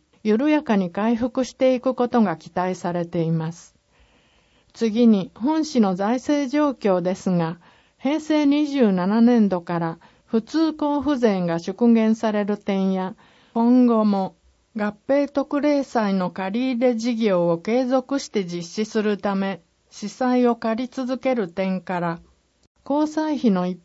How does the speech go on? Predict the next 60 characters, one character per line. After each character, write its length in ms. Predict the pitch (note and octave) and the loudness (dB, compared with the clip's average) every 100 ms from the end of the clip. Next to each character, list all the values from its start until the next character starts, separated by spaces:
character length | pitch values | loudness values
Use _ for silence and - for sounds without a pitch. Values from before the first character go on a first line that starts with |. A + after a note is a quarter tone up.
| - | -6
般 280 | D4 D4+ | -2 0
財 240 | C#4 D4 C4 | 0 2 4
源 320 | G#3+ F3+ F3+ | 4 2 0
に 100 | F3 | -2
占 160 | E3+ G3+ | 0 2
め 160 | A#3+ | 2
る 120 | A3+ | 2
割 360 | F#3 F3+ G3+ G3+ | 0 -2 -2 -2
合 180 | G3 F#3+ | -2 -2
が 180 | F#3 F#3 | -2 -4
高 340 | G3 - D4 | -6 -4 -4
い 100 | C4 | -2
状 240 | G3 G3+ | -2 -2
況 320 | G3+ - G#3 G3 | -2 -2 -2 0
が 140 | G3 | -2
続 260 | G#3 G3+ A#3+ | -4 -4 -2
く 140 | A#3 | -4
こ 160 | G#3+ F3+ | -2 -2
と 120 | F3+ | -2
が 140 | E3 | 0
予 160 | E3+ E3+ | 0 -2
想 280 | E3+ F3+ F3+ | -2 -4 -4
さ 200 | F#3+ E3 | -4 -4
れ 120 | E3 | -4
ま 180 | E3 E3+ | -6 -8
す。 220 | - _ _ _ _ _ _ _ _ | -12 _ _ _ _ _ _ _ _
こ 140 | - B3 | -4 -2
れ 120 | D4+ | 0
ら 120 | D#4 | 2
の 140 | B3 G#3 | 2 0
こ 120 | F#3 | -2
と 140 | G3 | -4
か 160 | F#3+ F3+ | -6 -6
ら、 240 | D#3+ E3+ _ _ _ | -6 -8 _ _ _
平 220 | C4+ D#4+ | -6 -4
成 260 | D#4 D#4 D4+ | -2 0 2
二 200 | D4+ D4+ | 2 0
十 200 | C#4+ G3 | 0 0
七 280 | F3 G3+ | 0 2
年 280 | A#3+ C4+ B3+ | 2 4 4
度 120 | G3+ | 2
か 140 | F3 F3 | 0 -2
ら 160 | E3+ E3 | -2 -2
は、 220 | E3 F3 _ _ _ | -4 -8 _ _ _
政 320 | - B3+ D4+ | -8 -4 -4
策 280 | D4+ D4+ D4 | -2 -2 -2
的 300 | C4 C4+ C#4 | -4 -4 -4
経 260 | - D4 C#4 | -2 -2 0
費 140 | A3 | 0
に 200 | F#3 F#3 | 0 -2
充 260 | F3 B3 C4 | -2 -4 -2
当 240 | C#4 C4+ | -2 0
で 160 | B3+ B3+ | 0 -2
き 160 | C#4 | 0
る 100 | A3 | 0
一 160 | F3 F#3 _ | -2 -6 _
般 240 | C4+ C#4+ C4+ | -4 0 0
財 280 | C#4 C#4 A#3+ | 0 2 2
源 280 | G#3 F3+ | 4 2
が 240 | F3 E3 | 0 -4